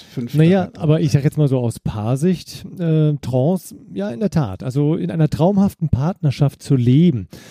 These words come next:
Speaker 2: das, ähm, das hat schon, das hat schon was Hypnotisches, was Magisches, ne?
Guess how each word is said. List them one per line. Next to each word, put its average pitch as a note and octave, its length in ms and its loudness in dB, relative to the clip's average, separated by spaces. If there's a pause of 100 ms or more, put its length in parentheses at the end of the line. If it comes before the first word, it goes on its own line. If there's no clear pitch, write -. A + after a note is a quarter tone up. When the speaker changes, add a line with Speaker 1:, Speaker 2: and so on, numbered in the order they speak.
(260)
Speaker 2:
das, C3+ 340 0
ähm, A#2 500 0
das - 220 -6
hat - 100 -2
schon, C#3 640 0
das - 160 -8
hat G3 140 -6
schon D#3+ 120 -4
was C#3+ 180 -2
Hypnotisches, C3+ 840 0
was G#2+ 160 -8
Magisches, G#2+ 720 -4 (360)
ne? D3 220 -2